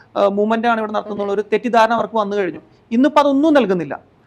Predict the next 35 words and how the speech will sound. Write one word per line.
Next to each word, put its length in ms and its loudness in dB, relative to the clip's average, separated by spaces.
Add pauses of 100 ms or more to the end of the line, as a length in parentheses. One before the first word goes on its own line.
(140)
അപ്പോൾ 140 2
അതുകൊണ്ട് 240 2
തന്നെ 140 2
അദ്ദേഹം 420 2
ഉയർത്തുന്ന, 420 0
അദ്ദേഹം 280 -2
പലപ്പോഴും 500 -2
സെന്റിമെന്റൽ 460 0
ആവാറുണ്ട് 340 0
അദ്ദേഹത്തിന്റെ 280 -2
പ്രസംഗങ്ങളിൽ. 460 -10 (340)
അദ്ദേഹത്തെ 320 2
വേട്ടയാടുന്നു, 680 2 (300)
കേരളത്തിലുള്ള 440 0
മറ്റു 300 -2
വ്യവസായികൾ 480 0
ചെയ്യാത്തൊരു 480 -4
കാര്യം, 260 2 (300)
"എന്നേക്കാൾ 380 0
പണക്കാരായ 560 2
ആളുകളുണ്ട്, 600 0 (320)
ആ, 120 4
എന്നേക്കാൾ 320 0
പണവും 480 0 (200)
സ്വാധീനവും 500 2
ഉള്ള 120 2
ആളുകൾ 280 0
ഇത് 100 -4
ചെയ്യുന്നില്ല, 420 -6
പക്ഷേ 200 -8
ഞാനിത് 340 -2
ചെയ്യുന്നു, 300 -6
നിങ്ങൾക്ക് 360 -4
വേണ്ടി 200 -2
ചെയ്യുന്നു, 380 -6